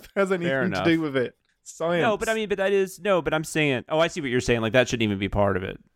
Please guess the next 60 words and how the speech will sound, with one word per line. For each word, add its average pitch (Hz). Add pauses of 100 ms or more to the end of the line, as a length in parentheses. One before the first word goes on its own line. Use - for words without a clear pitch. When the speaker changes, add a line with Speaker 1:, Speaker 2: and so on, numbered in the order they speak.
Speaker 2:
Uh, -
Speaker 1:
It, 175
Speaker 2:
that, 165
Speaker 1:
belief 170
Speaker 2:
like, 208
you 185
Speaker 1:
shouldn't 165
Speaker 2:
shouldn't 156
Speaker 1:
even 143
Speaker 2:
say, 151
Speaker 1:
be 139
a 131
Speaker 2:
"I 117
believe 113
Speaker 1:
part 123
Speaker 2:
in 131
Speaker 1:
of 123
it. 120
Speaker 2:
something 107
that 104
actually 104
exists." 98
Yeah, 98
it's -
like, 98
Speaker 1:
Yeah, 175
Speaker 2:
I 107
Speaker 1:
you 151
Speaker 2:
bel-, 160
Speaker 1:
have 165
an 147
Speaker 2:
like, 135
I 175
believe 156
Speaker 1:
argument. 139
Speaker 2:
that 131
there's 143
a 143
laptop 139
in 92
front 92
of 95
me. 101
I 104
really 123
do. 110 (280)
Speaker 1:
It's 143
not 139
a -
matter 127
of 113
belief. 110
I 113
have 120
the 127
evidence 117
that 117
it 104
is 110
there. 107